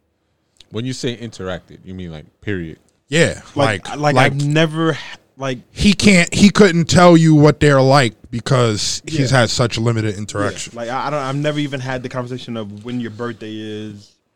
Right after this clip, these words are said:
Speaker 3: Wh-, you know, like, it never even got that far.
Speaker 1: So, like,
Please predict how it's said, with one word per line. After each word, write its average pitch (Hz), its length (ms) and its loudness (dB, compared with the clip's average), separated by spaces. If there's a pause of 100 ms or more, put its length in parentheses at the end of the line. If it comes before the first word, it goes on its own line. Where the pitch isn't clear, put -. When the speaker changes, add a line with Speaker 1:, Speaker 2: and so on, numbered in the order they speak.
(680)
Speaker 3:
Wh-, 131 120 -12
you 170 100 -4
know, 127 160 -6 (140)
like, 131 280 -8
it 135 120 -10
never 156 260 -4
even 143 220 -4
got 127 200 -4
that 117 140 -8
far. 92 240 -14 (380)
Speaker 1:
So, - 180 -10
like, 90 300 -8